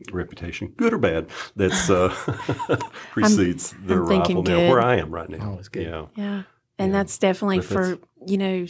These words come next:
Speaker 1: Yeah.
Speaker 2: Sam, you and Kevin, I'm guessing, you know, that's probably part of y'all's formulation in preparing for that book is just 'cause y'all, uh, having counseled, you know, eh, but, but the, the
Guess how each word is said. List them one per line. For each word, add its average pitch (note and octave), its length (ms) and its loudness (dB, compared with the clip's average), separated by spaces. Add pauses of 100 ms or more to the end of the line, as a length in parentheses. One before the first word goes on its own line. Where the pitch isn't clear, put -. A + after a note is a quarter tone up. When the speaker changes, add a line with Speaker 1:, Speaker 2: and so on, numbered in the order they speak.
Speaker 1:
Yeah. C3 240 -2
Speaker 2:
Sam, G3 340 2
you F#3+ 140 2
and F#3 80 -2
Kevin, G#3 300 4
I'm F3 180 -2
guessing, F3 480 0 (520)
you G#3+ 120 4
know, F3 240 4
that's F#3 260 4
probably F#3 400 0
part F3+ 220 -2
of E3+ 80 -2
y'all's E3 320 0
formulation F3 640 0
in E3+ 160 0
preparing F#3+ 480 2
for E3+ 100 -4
that E3 180 0
book E3 300 -4
is E3+ 160 -2
just F#3+ 240 0
'cause G3 160 4
y'all, G#3+ 340 4
uh, F3 140 2
having F#3 260 -2
counseled, F3+ 460 -4
you F3+ 100 -6
know, F3+ 400 -4 (600)
eh, - 100 -8
but, A3 240 0
but G#3+ 120 4
the, G#3+ 240 2 (160)
the G3+ 300 2